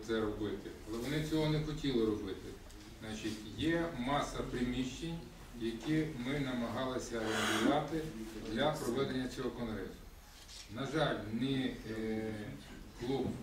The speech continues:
Хоткевича, імені Гната Хоткевича, ні, е,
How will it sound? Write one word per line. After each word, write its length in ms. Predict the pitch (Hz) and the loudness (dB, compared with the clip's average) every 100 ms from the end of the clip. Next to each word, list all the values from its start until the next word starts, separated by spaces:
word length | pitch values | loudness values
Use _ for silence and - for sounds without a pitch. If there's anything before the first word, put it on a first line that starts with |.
| - - 101 101 - | -10 -10 -10 -10 -8
Хоткевича, 680 | 120 117 143 139 139 131 143 | -4 -4 0 2 2 -2 -2
імені 440 | 139 135 123 123 117 | -4 -4 -8 -6 -4
Гната 240 | 123 123 110 | -2 -2 -4
Хоткевича, 680 | 113 - 131 120 113 - 113 110 - - - - - 110 | -6 -6 -2 0 -2 -4 -10 -10 -14 -16 -18 -18 -8 -2
ні, 460 | 123 139 139 131 - 120 | 2 4 4 0 -4 -4
е, 320 | 110 110 | -2 -2